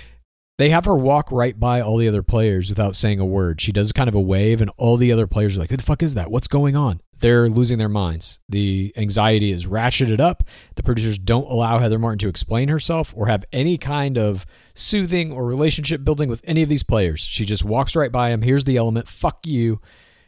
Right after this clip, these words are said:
Will this mean more turtling? Everybody's losing their mind now.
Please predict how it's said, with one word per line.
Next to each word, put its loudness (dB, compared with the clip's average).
Will -4
this 0
mean 2
more 0
turtling? 0
Everybody's 2
losing 0
their 0
mind 0
now. -2